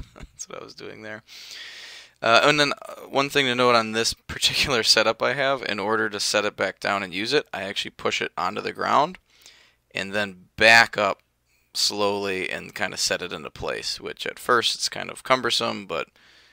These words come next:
you get used to it after a little bit. Um, but yeah, if you have just a regular bucket and you wanted to, you just wanted to get some snow moved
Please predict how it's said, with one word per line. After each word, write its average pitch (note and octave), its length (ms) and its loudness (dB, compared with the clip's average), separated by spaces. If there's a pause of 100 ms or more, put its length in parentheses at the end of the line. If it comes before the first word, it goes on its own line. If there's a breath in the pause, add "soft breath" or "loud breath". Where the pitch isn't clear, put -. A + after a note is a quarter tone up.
(160 soft breath)
you A2 120 -6
get F2 160 -8
used - 260 -10
to - 140 -10
it G2 60 -8
after - 240 -12
a - 20 -12
little G2 180 -16
bit. F2+ 240 -8 (2000 loud breath)
Um, G1+ 480 -16 (100)
but G#2+ 100 -2
yeah, G#2 100 6
if F#2+ 120 0
you A2+ 120 -2
have A2+ 220 4
just G#2 240 -4
a F#2 60 -12
regular G2+ 380 -4
bucket - 400 0
and F#2 180 -12
you F#2+ 160 -10
wanted F#2+ 500 -8
to, G2 600 -8 (260)
you F2+ 200 -10
just F#2+ 200 -8
wanted F#2 240 -4
to F2 60 -6
get F#2+ 160 -4
some F#2 160 -8
snow G2+ 280 -4
moved D#3 500 -4